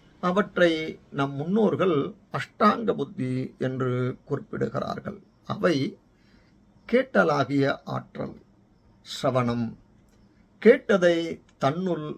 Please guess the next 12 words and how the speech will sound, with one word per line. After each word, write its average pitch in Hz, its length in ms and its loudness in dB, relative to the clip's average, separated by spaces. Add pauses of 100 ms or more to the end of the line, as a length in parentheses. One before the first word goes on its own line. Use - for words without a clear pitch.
(100)
நிறுத்துதல், 135 760 -2 (500)
தாரணம், 117 800 2 (640)
அதை 175 460 2
வேண்டும் 196 600 2
பொழுது 147 640 -8 (160)
நினைவு 139 440 0
கூறல், 120 540 -4 (140)
ஸ்மரணம், 120 880 0 (600)
அதை 170 420 4
எடுத்து 185 880 2 (180)
விளக்குதல், 139 920 0 (160)
பிரவச்சனம், 120 720 -2